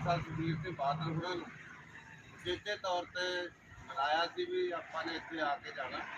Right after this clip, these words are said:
ਉਹਨਾਂ ਨੇ ਹਾਂ ਵੀ ਕੀਤੀ ਸੀ, ਪਰ ਅਨਫਾਰਚੂਨੇਟਲੀ ਕਹੂੰਗਾ ਮੈਂ ਤਾਂ, ਸਾਰਾ ਇੱਥੇ ਸੁਨੇਹਾ ਵੀ ਸਾਰਾ ਸਾਡੀ ਤਿਆਰੀ ਸੀ। ਸਾਡੇ ਜਥੇਦਾਰ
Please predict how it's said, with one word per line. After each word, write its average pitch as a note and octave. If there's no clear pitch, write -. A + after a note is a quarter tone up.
ਉਹਨਾਂ -
ਨੇ F4+
ਹਾਂ C4+
ਵੀ F#4+
ਕੀਤੀ E4
ਸੀ, F4+
ਪਰ E3+
ਅਨਫਾਰਚੂਨੇਟਲੀ G2
ਕਹੂੰਗਾ G2+
ਮੈਂ G2+
ਤਾਂ, G2
ਸਾਰਾ F#3
ਇੱਥੇ F3
ਸੁਨੇਹਾ D#3
ਵੀ E3+
ਸਾਰਾ E3
ਸਾਡੀ D#3+
ਤਿਆਰੀ D3+
ਸੀ। E3
ਸਾਡੇ D#3
ਜਥੇਦਾਰ D3+